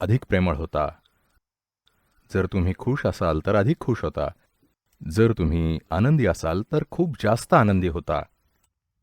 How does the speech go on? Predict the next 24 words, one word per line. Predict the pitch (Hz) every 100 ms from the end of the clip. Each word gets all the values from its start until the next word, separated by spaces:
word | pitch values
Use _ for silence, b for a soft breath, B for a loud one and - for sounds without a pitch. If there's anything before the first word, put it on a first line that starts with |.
| _ _ _ _ _ _ _ _ _ - 104
जर | 131 147 147
तुम्ही | 127 139 139 - -
थोडे | 127 147 190
वेडे | 120 90 82
असाल | 76 - 73 71 73 -
तर | 78 76 76 -
खूप | - 151 110 113
जास्त | 113 - 160
वेडे | 120 87 76
होता. | 71 73 - - _ _ _ -
जर | 90 117 110
तुम्ही | 104 95 95 90
ध्यानस्थ | 71 101 123 - -
असाल | 90 - 73 71 101 -
तर | 131 131
खूप | - 190 143
जास्त | 107 - 139
ध्यानस्थ | 98 90 92 - 87
होता. | 80 73 67
तो | _ - 170 -
फक्त | - 190 - 120 82 104 -
तुम्ही | 139 131 147
जे | 123 113
आहात | 92 101 123